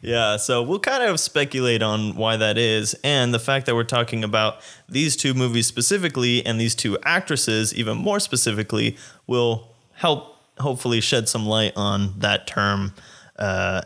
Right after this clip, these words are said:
and we'll see what, what's going on there. So, about the movies, Alex,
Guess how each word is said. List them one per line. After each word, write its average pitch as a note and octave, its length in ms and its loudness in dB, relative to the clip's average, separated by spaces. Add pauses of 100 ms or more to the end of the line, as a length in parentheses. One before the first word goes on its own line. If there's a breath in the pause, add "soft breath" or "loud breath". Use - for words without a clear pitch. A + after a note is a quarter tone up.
and G2 200 0
we'll G2+ 120 0
see G#2+ 240 0
what, G#2 420 -2
what's G#2 320 -4
going A#2 220 -2
on A2+ 160 0
there. A2 300 0
So, D3 440 0 (260 loud breath)
about F3 400 0
the D3 60 -2
movies, A2+ 540 0 (100)
Alex, C3+ 460 0